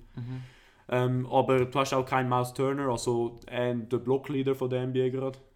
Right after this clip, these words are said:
Speaker 2: Und
Speaker 1: Ja,
Speaker 2: er
Speaker 1: das
Speaker 2: ist,
Speaker 1: ist
Speaker 2: er, er
Speaker 1: so.
Speaker 2: kommt möglicherweise für die Playoffs, wenn sie die Playoffs schaffen.
Speaker 1: Mhm.
Speaker 2: Aber es ist kompliziert eben. Und
Speaker 1: Ich
Speaker 2: ich
Speaker 1: habe trotzdem Indy.
Speaker 2: und ich glaub, ich glaub, Charlotte will, für mich, da sind zu
Speaker 1: Haben
Speaker 2: viel,
Speaker 1: sie den
Speaker 2: sind zu
Speaker 1: Hayward
Speaker 2: viele
Speaker 1: wieder?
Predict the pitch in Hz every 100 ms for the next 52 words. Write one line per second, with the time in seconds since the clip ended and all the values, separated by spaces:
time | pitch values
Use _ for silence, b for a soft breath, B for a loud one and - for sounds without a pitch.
0 | - b b b b - 117 123 123 123
1 | 123 123 135 135 123 139 - 175 175 131
2 | 147 175 156 147 156 170 - - - 151
3 | 127 135 151 143 135 127 127 123 - 135
4 | 135 - 127 135 131 - 123 123 123 -
5 | 123 123 120 - - - - - 120 131
6 | - - - - - 123 120 - 123 110
7 | - 107 107 B B B B B B -
8 | - 120 120 117 - 139 135 147 135 135
9 | - 131 117 120 117 120 - _ - -
10 | 151 147 151 151 151 156 - - 135 139
11 | - 127 120 - 131 131 127 127 - 120
12 | 117 - b b b b b b b b
13 | b 139 160 - 151 147 156 131 143 160
14 | 165 202 185 175 - - - 120